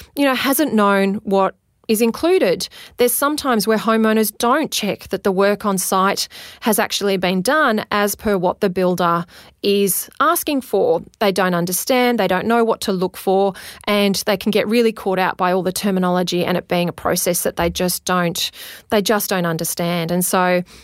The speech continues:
you know, the homeowner's not known what they can expect to see in the construction of their project. They've not checked that the builder's completed that work. They've just forwarded that onto the bank. The bank has come, or potentially the bank, you know, Dwayne talks in this season about the fact that not all banks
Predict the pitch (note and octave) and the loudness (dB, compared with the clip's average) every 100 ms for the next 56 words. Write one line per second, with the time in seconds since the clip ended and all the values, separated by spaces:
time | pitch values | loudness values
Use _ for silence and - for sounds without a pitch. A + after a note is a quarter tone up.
0 | - G3+ F3+ F#3 G#3 G3+ F#3+ F#3 F#3+ - | -4 0 0 0 0 2 2 0 -2 0
1 | F#3+ F#3+ F#3 - F3+ F#3+ - - D#3+ - | 0 2 0 -2 -4 -4 -4 -4 -4 -4
2 | F3+ - A#3+ C4 B3+ A#3 A3+ A3+ - A3+ | -4 0 2 2 2 0 0 -2 -2 -2
3 | - A#3 A#3 A3+ - A3+ A3 A3 - - | 0 0 0 -2 0 0 2 -2 -2 -14
4 | - - A#3 B3+ D#4 - - F#3+ F#3 - | -20 -4 0 2 0 -2 0 0 0 -2
5 | - G3+ G3+ F#3+ F#3 F3+ - F3 - F3+ | -4 -4 -2 0 0 0 -2 -4 0 0
6 | E3+ F3+ - F3+ F#3 F3+ - - - - | 2 0 0 0 2 0 -6 -20 -6 0
7 | A3 G#3+ - F#3+ - A3 G#3+ G3+ F#3 F3+ | 2 2 0 -4 0 0 0 0 0 0
8 | F3 F#3 F3+ F#3 F#3 F#3 - - - A3 | -2 -4 -2 0 0 -2 -12 -20 -6 -2
9 | G#3 A3+ A3 A3 - - G3+ G3+ G3+ - | 2 2 0 -4 -6 -2 2 2 0 0
10 | G3+ - C#4+ D4 F4+ B3 G#3 G#3 - - | -2 0 -2 2 2 2 0 -2 -6 -4
11 | G#3+ F#3+ F#3+ - A#3 A#3+ A3+ A#3+ G#3+ A#3 | 0 0 -2 -2 0 2 2 0 0 0
12 | G#3 G3+ - G3+ G3 G3 F#3 F#3+ G3 G3+ | 0 0 0 0 2 0 0 -2 -2 -4
13 | - G3+ G#3+ G#3+ G#3 G3 F#3 F#3 - | -2 0 2 4 2 2 0 0 -4